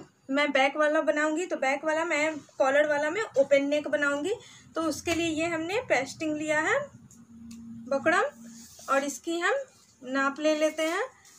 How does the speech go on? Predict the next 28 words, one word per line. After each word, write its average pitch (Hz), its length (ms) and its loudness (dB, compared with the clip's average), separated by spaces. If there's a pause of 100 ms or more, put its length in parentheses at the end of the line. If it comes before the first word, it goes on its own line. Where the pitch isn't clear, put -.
(140)
तो - 120 2
इसकी 311 360 -4
length 294 500 0
है 415 140 4 (1300)
nine 285 320 4
inches, 392 480 2 (360)
ये 269 160 -2
देखिए, 320 340 0 (2000)
और 285 240 6
width 330 440 -2
है 403 140 4 (1700)
सेवन 320 360 4
पॉइंट 370 360 2
टू 415 160 4
inches। 269 580 -2
अब 269 220 -4
इसी 320 220 -4
में 370 140 -2
हमें 339 300 -2
बनानी 277 460 0
है, 392 180 -4
तो 359 100 -10
वो 302 120 -2
हम 311 180 -4
कैसे 262 340 -4
बनाएंगे, 349 440 -4
तो 311 100 -12
चलिए 320 380 -4